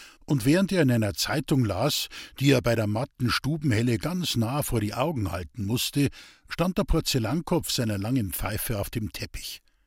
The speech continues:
Eine blaugraue Rauchwolke umhüllte das Zeitungsblatt und den Kopf, der dahinter verborgen lag. Beim Eintritt der Köchin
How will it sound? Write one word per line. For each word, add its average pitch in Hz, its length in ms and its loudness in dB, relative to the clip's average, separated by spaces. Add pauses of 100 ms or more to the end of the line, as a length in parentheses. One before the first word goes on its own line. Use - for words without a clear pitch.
(360)
Eine 117 180 0
blaugraue 107 640 0
Rauchwolke 123 720 2
umhüllte 127 460 2
das 110 260 -2
Zeitungsblatt 117 840 -2
und 180 240 -2
den 135 200 0
Kopf, - 480 -2 (360)
der 113 80 -2
dahinter 101 460 0
verborgen 101 500 -2
lag. - 280 -10 (760)
Beim 139 280 0
Eintritt 156 400 0
der 131 80 2
Köchin 175 500 2